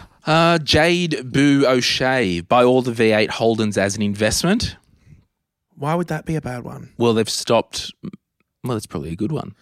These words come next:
Speaker 1: Well, it's a
Speaker 2: Yeah.
Speaker 1: bad one. I don't know.
Speaker 2: I don't know. Well, I've
Speaker 1: Whatever.
Speaker 2: got no, I've got no
Speaker 1: Mm.
Speaker 2: clue on cars. Hello, look at me.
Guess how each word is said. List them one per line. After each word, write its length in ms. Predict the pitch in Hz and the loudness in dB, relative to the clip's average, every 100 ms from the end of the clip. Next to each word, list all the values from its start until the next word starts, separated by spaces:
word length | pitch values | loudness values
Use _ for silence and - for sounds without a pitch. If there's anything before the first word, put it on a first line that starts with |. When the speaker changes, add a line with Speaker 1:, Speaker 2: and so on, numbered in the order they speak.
| - | -4
Speaker 1:
Well, 160 | 147 175 | 0 0
it's 140 | 233 | 0
a 40 | |
Speaker 2:
Yeah. 40 | 92 | -2
Speaker 1:
bad 280 | 95 65 - | -4 -4 -10
one. 120 | - | -4
I 160 | 107 101 | -2 -2
don't 140 | - | -4
know. 80 | 156 | -4
Speaker 2:
I 80 | 165 | -4
don't 140 | 131 | -4
know. 300 | 127 202 - | -4 -6 -6
Well, 160 | - 139 | 0 2
I've 60 | 135 | 2
Speaker 1:
Whatever. 60 | |
Speaker 2:
got 140 | 139 101 | -2 -2
no, 160 | 117 | -4
I've 300 | - 127 - | -4 -6 -6
got 140 | 123 110 | -6 -4
no 180 | 113 143 | -2 -2
Speaker 1:
Mm. 60 | |
Speaker 2:
clue 160 | 143 113 | 0 0
on 120 | 104 | -2
cars. 380 | 127 123 117 - | -2 0 0 -2
Hello, 240 | 123 120 | -4 -4
look 140 | 123 139 | -4 -4
at 80 | |
me. 220 | 131 117 | -6 -8